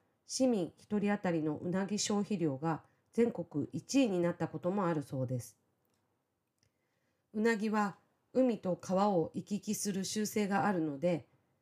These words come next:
四つの川が海に流れ込む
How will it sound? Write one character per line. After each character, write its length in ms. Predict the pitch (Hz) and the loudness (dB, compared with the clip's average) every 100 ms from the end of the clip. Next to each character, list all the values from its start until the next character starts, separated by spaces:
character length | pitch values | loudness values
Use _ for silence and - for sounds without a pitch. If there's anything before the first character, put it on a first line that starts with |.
| _ _ _ 196 | _ _ _ -8
四 100 | 185 | -6
つ 220 | - 269 | -2 2
の 120 | 233 | 2
川 300 | 208 180 175 | 2 2 2
が 240 | 156 147 - _ - | 0 -2 -8 _ -4
海 240 | 220 190 | -2 2
に 160 | 165 156 | 2 0
流 120 | 165 175 | 0 -2
れ 80 | 180 | -2
込 160 | 190 | -4
む 260 | 185 151 | -2 -2